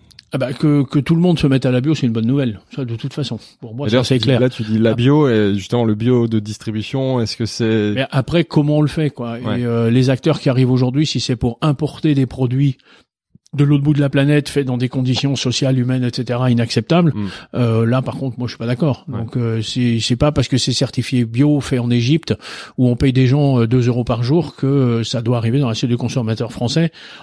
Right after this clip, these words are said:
Speaker 1: en disant c'est un produit bio. Pour moi, c'est pas un produit bio.
Speaker 2: Donc ça,
Speaker 1: Un
Speaker 2: c'est
Speaker 1: produit,
Speaker 2: pas
Speaker 1: euh,
Speaker 2: une bonne nouvelle, ouais. Mm.
Speaker 1: Et oui.
Speaker 2: Mm.
Speaker 1: Et donc, il faut, euh, là, être, euh, clair aussi par rapport à, à, à, comment, à une espèce de concurrence déloyale. Il y a qu'un label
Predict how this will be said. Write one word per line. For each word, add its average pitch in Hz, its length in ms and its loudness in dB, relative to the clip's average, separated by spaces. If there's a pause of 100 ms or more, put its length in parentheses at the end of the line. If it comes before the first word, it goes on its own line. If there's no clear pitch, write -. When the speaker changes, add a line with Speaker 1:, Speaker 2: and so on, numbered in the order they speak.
Speaker 1:
en 120 120 -2
disant 117 280 0
c'est 131 140 0
un 117 40 2
produit 113 280 0
bio. 156 180 4
Pour 113 160 -8
moi, 135 100 2
c'est 120 140 0
pas 139 120 0
un 139 40 -2
produit 123 280 -2
bio. 120 120 0
Speaker 2:
Donc 104 160 -4
ça, 131 80 2
Speaker 1:
Un 127 40 4
Speaker 2:
c'est 117 120 2
Speaker 1:
produit, 135 440 2
Speaker 2:
pas 127 40 4
Speaker 1:
euh, 120 60 4
Speaker 2:
une 120 100 2
bonne 117 160 0
nouvelle, 98 260 0
ouais. 82 200 -4
Mm. 107 140 -2
Speaker 1:
Et 123 100 2
oui. 143 260 2
Speaker 2:
Mm. 113 80 -2
Speaker 1:
Et 120 60 0
donc, 139 260 0
il 120 80 0
faut, 135 240 0
euh, 120 320 2
là, 143 460 0
être, 127 320 -2
euh, 113 400 0 (100)
clair 147 320 2
aussi 143 300 -4
par 131 160 -6
rapport 120 360 -6
à, 117 200 -6 (640)
à, 107 920 -6
à, 107 40 -6 (260)
comment, 110 260 -8
à 107 80 0
une 127 80 2
espèce 143 260 2
de 127 80 0
concurrence 139 480 -2
déloyale. 127 480 0
Il 190 80 -4
y 127 80 2
a 117 60 0
qu'un 175 240 0
label 156 400 4